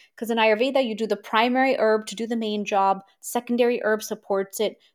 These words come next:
Third herb helps it go where it needs to go in the body. Next herb mitigates the effect of even putting potent spices in the body, 'cause it's an understanding of the intelligence of the body.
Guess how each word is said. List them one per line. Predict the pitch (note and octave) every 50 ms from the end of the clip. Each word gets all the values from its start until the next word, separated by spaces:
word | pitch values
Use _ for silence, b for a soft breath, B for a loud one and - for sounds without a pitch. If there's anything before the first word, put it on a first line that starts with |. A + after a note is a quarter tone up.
| _ _ _
Third | B3+ B3 B3+ C4 C4+ - -
herb | A#3 A#3+ A#3+ A3+
helps | - A#3+ A#3+ A#3+ A#3+ - C4
it | B3 -
go | A3+ A3
where | A3 A3 G#3+ G3+
it | -
needs | G3+ A3 A3 G#3 -
to | - G#3+
go | G#3 - A3 A3 A3+ A#3
in | A3+ A3
the | G#3+
body. | F#3+ G#3+ F#3+ F#3+ G3+ G3+ G3 G#3 G#3+ b b b b b b _ -
Next | A3 A#3+ A#3 - - - -
herb | - A3+ A#3 G#3+ - - -
mitigates | G#3 A3+ B3 B3+ D4+ C4 D4+ D4+ D4+ -
the | - B3
effect | A#3 A#3+ A#3+ B3 B3 -
of | B3 A3
even | A#3+ G#3+ G#3+ G#3+
putting | - - D#4+ E4 D#4+ C#4+ B3 B3+
potent | - - G#3+ - - F3+
spices | - - - - - - - - - - -
in | -
the | - -
body, | - - - - - A#3 - _
'cause | - - -
it's | G3+ G3 - -
an | G3+ G3 - -
understanding | A#3+ B3+ A#3+ B3+ B3+ B3 A3 A#3+ A#3+ A#3 A3 G3+ G3
of | F#3 F#3+ -
the | G#3 G3
intelligence | F#3+ - - - G3+ G3+ F#3 F#3+ F#3 F3 F3 - -
of | F#3+ -
the | - -
body. | G#3+ A#3+ C#4+ - -